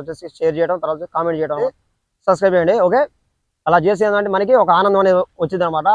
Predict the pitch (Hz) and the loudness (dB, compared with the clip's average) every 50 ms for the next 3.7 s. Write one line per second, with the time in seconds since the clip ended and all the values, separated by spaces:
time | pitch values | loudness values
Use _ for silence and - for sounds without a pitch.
0 | 196 160 156 196 202 190 190 196 214 247 269 254 - _ _ _ _ _ _ - | 2 0 -2 -4 -4 -4 -2 -2 -2 -2 -4 -6 -10 _ _ _ _ _ _ -4
1 | 156 165 190 196 175 208 180 165 160 170 185 202 214 202 - _ _ _ _ _ | -2 -2 -2 0 -2 -2 -2 -2 -2 -2 -2 0 -2 -2 -4 _ _ _ _ _
2 | - 151 170 185 190 185 180 202 202 - 190 196 175 180 170 170 160 156 151 156 | -4 0 2 2 2 2 2 0 -2 0 -2 -2 0 2 2 0 0 0 -4 -6
3 | 151 185 170 180 175 185 175 175 170 156 175 170 170 196 | -6 -4 -4 -2 -2 -2 -4 -6 -8 -6 -6 -4 -2 -2